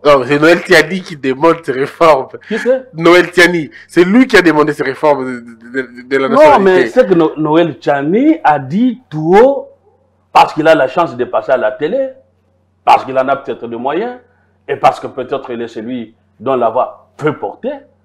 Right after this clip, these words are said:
Speaker 2: mais il y a beaucoup de Congolais
Speaker 1: Qui pensent comme ça ?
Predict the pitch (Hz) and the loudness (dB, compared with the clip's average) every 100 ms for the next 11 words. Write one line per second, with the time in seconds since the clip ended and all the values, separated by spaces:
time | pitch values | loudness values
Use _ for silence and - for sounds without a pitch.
0 | _ _ - 80 - 60 101 117 117 117 | _ _ -18 -12 -10 -6 -6 -6 -12 -12
1 | 101 - 110 127 185 254 165 170 165 143 | -16 -14 -8 -2 0 0 0 -4 -4 -6
2 | - 95 | -6 -16